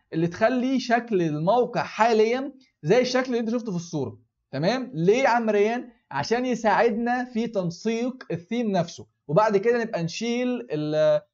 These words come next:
المقالات اللي نزلت دي بشكل افتراضي، تمام؟ هندوس كده على import demo data عشان نجيب الديمو الخاص بينا اللي هو الفري بي، تمام؟ ركز معايا، انت معلم على كله هنا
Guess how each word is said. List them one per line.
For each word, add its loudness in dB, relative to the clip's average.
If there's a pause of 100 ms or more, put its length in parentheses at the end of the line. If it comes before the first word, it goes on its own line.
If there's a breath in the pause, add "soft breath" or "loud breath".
(140)
المقالات 0
اللي 4
نزلت 2
دي -2
بشكل -2
افتراضي، -6 (220)
تمام؟ 0 (280 soft breath)
هندوس -2
كده 4
على 4 (120)
import 2 (260)
demo 2 (100)
data 2 (380)
عشان 0
نجيب 0
الديمو 2
الخاص 0
بينا 0 (200)
اللي 0
هو 4
الفري -2
بي، -6 (140)
تمام؟ 0
ركز 0
معايا، -2
انت -6
معلم 2
على 4
كله 2
هنا -6